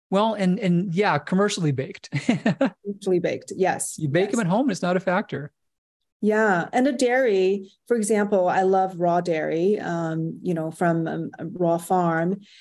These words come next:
Speaker 2: Um, I, I assume that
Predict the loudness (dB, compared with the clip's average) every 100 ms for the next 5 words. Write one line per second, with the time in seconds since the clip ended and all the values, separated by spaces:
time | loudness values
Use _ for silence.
0 | -18 -2 2 4 2 0 0 2 0 0
1 | 0 2 0 2 2 2 2 0 -4 -8
2 | -2 0 0